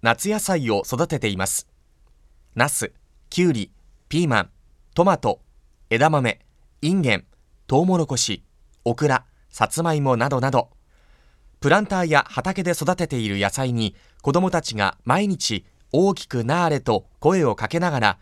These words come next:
お水をあげています。その声が野菜に届いたのか、今年は大豊作。先日はキュウリが十本取れ、みんなでスティックにして食べました。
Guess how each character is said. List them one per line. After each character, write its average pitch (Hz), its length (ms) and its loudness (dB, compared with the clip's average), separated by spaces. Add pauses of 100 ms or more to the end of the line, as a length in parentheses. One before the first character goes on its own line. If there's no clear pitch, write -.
(160)
お 113 100 0
水 165 300 0
を 160 80 4
あ 143 60 4
げ 131 100 -2
て 120 140 -2
い 101 60 -2
ま 98 100 -2
す。 - 200 -6 (1080)
そ - 180 0
の 208 100 2
声 208 200 0
が 110 220 0 (180)
野 110 120 2
菜 160 220 -2
に 143 140 -2
届 139 280 0
い - 40 -6
た 135 100 -2
の 135 100 -2
か、 101 200 0 (420)
今 135 120 -6
年 180 240 0
は 104 180 2
大 98 220 -2
豊 151 280 -8
作。 - 340 -4 (1000)
先 165 200 0
日 180 240 -6
は 135 240 2
キ 190 120 -2
ュ 208 40 2
ウ 208 40 0
リ 156 100 0
が 104 160 2
十 135 140 -4
本 123 280 -2
取 123 200 0
れ、 101 160 -2 (280)
み 135 120 0
ん 202 40 0
な 208 120 0
で 131 240 0
ス - 100 -8
テ 202 100 -2
ィ - 40 -2
ッ - 60 -20
ク 196 120 -4
に 135 120 0
し - 80 -4
て 104 160 -4
食 113 120 -2
べ 131 80 0
ま 123 100 0
し - 60 -6
た。 - 160 -4